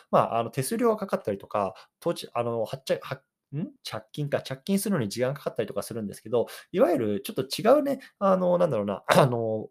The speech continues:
レイヤーを使って、えっと、ビットコインを送受信するっていう技術があって、それがライトニングネットワークっていう技術になります。で、ちょっとここでは、まあ、あの、詳細割愛しますけれども、そのライトニングネットワークっていう技術を使って、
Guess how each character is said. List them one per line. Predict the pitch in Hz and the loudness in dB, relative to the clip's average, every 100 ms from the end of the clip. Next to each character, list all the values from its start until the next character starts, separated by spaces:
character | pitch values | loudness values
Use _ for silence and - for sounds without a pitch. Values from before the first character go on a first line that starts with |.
| - | 0
レ | 131 147 | 2 4
イ | |
ヤ | 139 | 4
ー | 139 | 2
を | |
使 | 135 - | 0 -4
っ | 139 | -4
て、 | - 226 151 - _ | 0 0 0 -2 _
え | 117 | -12
っ | |
と、 | - - 110 | -10 -8 -8
ビ | 101 | -6
ッ | - | -8
ト | 143 | -4
コ | 143 | -2
イ | 107 | -2
ン | |
を | 101 - _ _ - 135 | -4 -8 _ _ -20 -10
送 | - | -4
受 | 131 | -2
信 | 131 107 | -2 -8
す | - | -8
る | 104 | -8
っ | |
て | 104 104 | -6 -8
い | |
う | |
技 | 98 | -6
術 | 104 - | -8 -6
が | 101 | -6
あ | |
っ | 92 | -6
て、 | |
そ | - | -4
れ | 202 196 | -4 -2
が | 185 165 _ - | -4 -6 _ 2
ラ | 151 | 2
イ | 180 | 2
ト | |
ニ | 185 | 0
ン | 180 | 0
グ | |
ネ | 165 | 0
ッ | 156 | 2
ト | 170 | 4
ワ | 151 | 4
ー | |
ク | 101 | 2
っ | |
て | - 104 | -12 -10
い | |
う | |
技 | 98 | -4
術 | 117 107 | -4 -4
に | 98 | -10
な | 95 | -8
り | 101 | -6
ま | |
す。 | 101 | -8
で、 | - | -8
ち | - | -10
ょ | |
っ | |
と | - | -8
こ | 120 | 0
こ | 151 | 6
で | |
は、 | 139 - 104 | 6 4 0
ま | 104 | -4
あ、 | 95 98 | -4 -4
あ | |
の、 | 98 | -4
詳 | - 110 | -6 -2
細 | 110 | -2
割 | 104 - 113 | -4 -2 0
愛 | 104 | 0
し | 120 | -4
ま | |
す | 123 | -8
け | - | -10
れ | 95 | -8
ど | |
も、 | 127 | -6
そ | 120 123 | -6 0
の | |
ラ | 147 | 2
イ | 220 | 2
ト | 285 | -2
ニ | 277 | -4
ン | |
グ | 262 | -4
ネ | 220 196 190 | -4 -4 -4
ッ | |
ト | 196 | 0
ワ | 262 | 0
ー | - | 0
ク | - | -6
っ | |
て | - | -6
い | |
う | 107 | 0
技 | 170 | 0
術 | 196 - | 0 -2
を | 101 | -4
使 | - 156 | -4 -10
っ | - | -10
て、 | - 277 | -10 -8